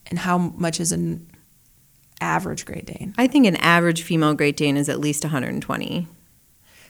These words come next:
Speaker 1: There's a Great Dane in my neighborhood that would make Maya look like Maya was this Great Dane's baby.
Speaker 2: So it's probably a male. Males can, are average-ish two hundred pounds.
Speaker 1: Jeez.
Speaker 2: More like a camel.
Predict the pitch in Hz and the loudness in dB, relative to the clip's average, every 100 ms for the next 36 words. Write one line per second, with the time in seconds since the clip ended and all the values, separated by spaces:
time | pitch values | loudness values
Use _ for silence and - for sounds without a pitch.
0 | - 240 220 185 175 170 185 180 170 165 | -2 2 4 4 2 2 0 0 -2 -2
1 | 170 165 165 180 180 - 170 151 165 160 | -4 -4 -2 -2 -2 -2 -2 0 -2 -4
2 | - - 170 160 170 156 165 165 165 - | -8 -4 -4 -4 -6 -6 -6 -4 -6 -6
3 | 170 143 - - 165 151 - 147 - - | -8 -8 -12 -10 -8 -6 -6 -6 -4 -4
4 | - - - - - - _ - - - | -4 -6 -8 -12 -12 -16 _ -12 -10 -10
5 | - - 202 - - - 175 165 190 180 | -12 -12 -14 -18 -12 2 2 2 2 2
6 | 160 151 139 135 - 151 - - - _ | 2 -2 -4 -6 -4 -6 -8 -20 -20 _
7 | _ _ _ - 185 190 180 180 170 156 | _ _ _ 2 6 8 8 6 2 0
8 | - 160 160 - 156 143 147 147 156 147 | 2 4 6 6 4 4 2 0 -2 -2
9 | 143 147 - - - 160 156 117 110 - | 0 -2 -4 -8 -4 -2 -2 -2 -4 -4
10 | - 160 - - - - - 135 - 175 | -4 -4 -4 -6 -8 -8 -8 -6 0 2
11 | 160 139 143 - - - 90 104 104 | 2 2 0 -6 -8 -6 -6 -6 -8